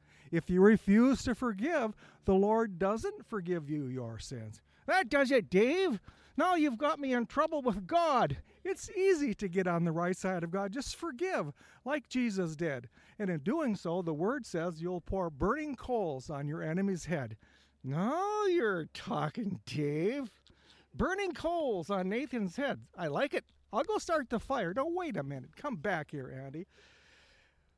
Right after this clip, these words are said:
The word says to bless those who curse you, right? I guess it does. Will you do it? Right after Nathan says he's sorry. That's not what the word says. That's what I say. Well, how about this? Pray and ask the Lord to help you to be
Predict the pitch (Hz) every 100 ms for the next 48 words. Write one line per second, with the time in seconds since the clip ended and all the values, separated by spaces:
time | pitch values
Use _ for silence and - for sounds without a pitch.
0 | _ _ _ 170 226 247 - 214 - 165
1 | 170 233 240 240 220 214 220 185 190 170
2 | 170 160 202 240 220 214 190 202 196 170
3 | 147 131 156 175 170 139 208 262 240 381
4 | 339 285 240 277 285 233 247 254 240 254
5 | 196 226 196 170 233 330 - 320 - 214
6 | - 262 233 233 240 320 - 208 202 349
7 | - 240 240 214 - 127 110 - - -
8 | - - _ _ _ _ _ _ _ _
9 | _ _ _ 160 208 185 151 135 131 -
10 | - 147 _ _ - 151 139 156 220 -
11 | _ - 147 165 165 165 139 135 147 135
12 | 139 143 160 156 - 170 185